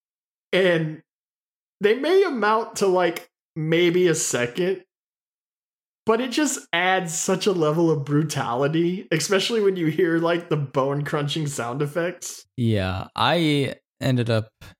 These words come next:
Speaker 2: streaming the R-rated version, and I gotta say,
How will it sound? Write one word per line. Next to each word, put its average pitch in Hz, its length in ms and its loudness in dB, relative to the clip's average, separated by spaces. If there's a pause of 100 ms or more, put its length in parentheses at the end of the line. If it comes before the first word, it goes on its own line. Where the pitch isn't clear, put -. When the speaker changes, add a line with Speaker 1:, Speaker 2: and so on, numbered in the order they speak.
(140)
Speaker 2:
streaming 117 960 -2
the 104 260 -2
R-rated 107 680 0
version, 104 800 0
and 104 140 2
I 110 80 2
gotta 120 220 2
say, 104 800 0